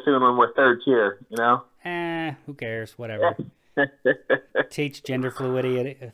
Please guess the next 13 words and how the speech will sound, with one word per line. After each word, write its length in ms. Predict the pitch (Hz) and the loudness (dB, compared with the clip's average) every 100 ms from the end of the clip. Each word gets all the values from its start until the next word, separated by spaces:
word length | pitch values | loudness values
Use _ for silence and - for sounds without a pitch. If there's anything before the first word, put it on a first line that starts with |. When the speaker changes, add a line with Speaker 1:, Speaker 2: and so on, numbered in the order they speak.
| _ | _
Speaker 2:
fluidity 440 | 131 135 131 131 | -6 -6 -6 -6
and 80 | 123 | -6
all 100 | 127 | -8
that 100 | 123 | -8
other 140 | 120 117 | -8 -10
stuff 280 | - 123 113 | -12 -14 -14
to 80 | 117 | -16
my 100 | 107 | -14
child. 400 | - 120 113 110 _ _ _ _ | -12 -10 -10 -14 _ _ _ _
It'll 120 | 127 | -12
be 100 | 120 113 | -10 -8
great. 340 | 117 110 117 _ _ | -6 -8 -10 _ _
So 320 | - 110 110 | -14 -10 -10